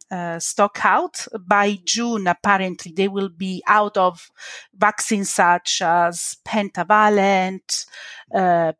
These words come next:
polio, meningitis vaccine,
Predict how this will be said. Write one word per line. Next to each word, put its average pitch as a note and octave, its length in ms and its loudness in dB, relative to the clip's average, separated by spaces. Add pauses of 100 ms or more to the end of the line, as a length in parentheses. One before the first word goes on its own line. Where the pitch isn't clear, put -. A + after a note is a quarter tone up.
polio, F#3+ 920 2 (440)
meningitis G3+ 1000 0
vaccine, - 760 -4